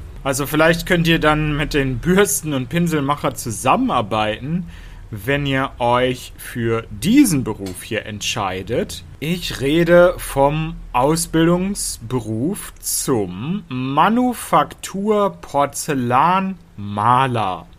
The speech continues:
Ist das nicht ein schönes Wort? Manufakturporzellanmaler. Eine Manufaktur ist sowas Ähnliches wie eine Fabrik.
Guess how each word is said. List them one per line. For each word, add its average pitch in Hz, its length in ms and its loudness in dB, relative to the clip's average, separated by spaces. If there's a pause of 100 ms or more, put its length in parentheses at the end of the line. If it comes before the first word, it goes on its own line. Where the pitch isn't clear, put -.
(160)
Ist - 220 -8
das 190 180 -2
nicht 143 220 -4
ein 120 120 0
schönes 120 540 -4
Wort? 98 360 -6 (300)
Manufakturporzellanmaler. 113 3250 -2 (200)
Eine 147 160 -2
Manufaktur 202 680 0
ist - 120 -2
sowas 156 380 2
Ähnliches 156 680 0
wie 123 160 -4
eine 117 280 0
Fabrik. 113 960 -6